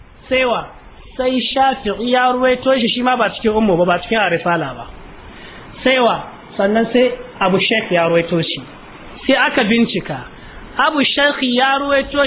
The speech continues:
shi cikin sanadi ne akwai Muhammad ibn Amr al-Waqidi. Kun san Waqidi? Duk mai karatun hadisi ya san Waqidi. Da kada karatun hadisi ka ji hadisi ya faɗa daga Muhammad ibn Amr al-Waqidi tau, shikenan kai bari. Dun tsaya nan,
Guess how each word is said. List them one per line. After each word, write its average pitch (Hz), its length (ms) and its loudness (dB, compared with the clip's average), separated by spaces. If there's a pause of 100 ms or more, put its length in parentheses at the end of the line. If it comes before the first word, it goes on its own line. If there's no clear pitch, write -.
shi 254 360 -2 (160)
cikin 294 320 0
sanadi 254 340 0
ne 262 80 2
akwai 254 380 0
Muhammad 254 540 0
ibn 254 180 2
Amr 254 560 2
al-Waqidi. 208 640 0 (260)
Kun 262 140 2
san 254 120 4
Waqidi? 208 460 0 (360)
Duk 285 120 2
mai 277 140 4
karatun 247 320 2
hadisi 247 320 0
ya 208 140 2
san 208 140 0
Waqidi. 196 380 -2 (480)
Da 196 140 0
kada 302 380 0
karatun 254 360 0
hadisi 254 400 0
ka 262 160 0
ji 247 160 -4
hadisi 233 380 -2
ya 240 140 4
faɗa 233 300 2
daga 208 200 0
Muhammad 247 440 0
ibn 247 160 2
Amr 247 380 2
al-Waqidi 220 800 0
tau, 262 140 2 (500)
shikenan 247 540 0
kai 254 280 2
bari. 151 240 -2 (480)
Dun 262 140 2
tsaya 202 280 2
nan, 190 180 -2